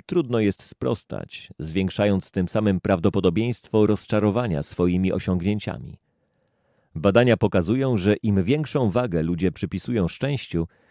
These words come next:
tym mniej są szczęśliwi w pozytywnych sytuacjach, ponieważ czują się rozczarowani swoimi uczuciami. Powinienem czuć się lepiej,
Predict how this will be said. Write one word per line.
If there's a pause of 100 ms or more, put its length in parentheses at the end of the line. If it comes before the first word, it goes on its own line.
(160)
tym
mniej
są
szczęśliwi
w
pozytywnych
sytuacjach,
ponieważ
czują
się
rozczarowani
swoimi
uczuciami. (1000)
Powinienem
czuć
się
lepiej,